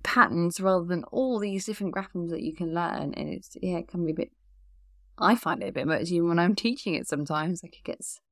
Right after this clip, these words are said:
so many different ones. Yes, that's a vowel pattern chart. If you've not heard of that, and, um, the syllable types,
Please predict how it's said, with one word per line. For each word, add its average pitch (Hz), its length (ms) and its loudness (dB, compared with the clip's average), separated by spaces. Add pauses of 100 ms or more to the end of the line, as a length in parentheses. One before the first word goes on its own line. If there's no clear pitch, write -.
(540)
so - 160 -2
many 160 120 2
different 170 300 -2
ones. 151 520 0 (260)
Yes, 190 300 2
that's 202 220 2
a 240 40 -2
vowel 233 180 4
pattern - 220 -4
chart. 170 160 -2
If 165 60 -4
you've 202 80 0
not 233 120 0
heard 226 160 2
of 175 80 -4
that, 170 240 -2
and, 165 260 -2
um, 175 420 0
the 185 60 -6
syllable 175 360 0
types, - 640 -2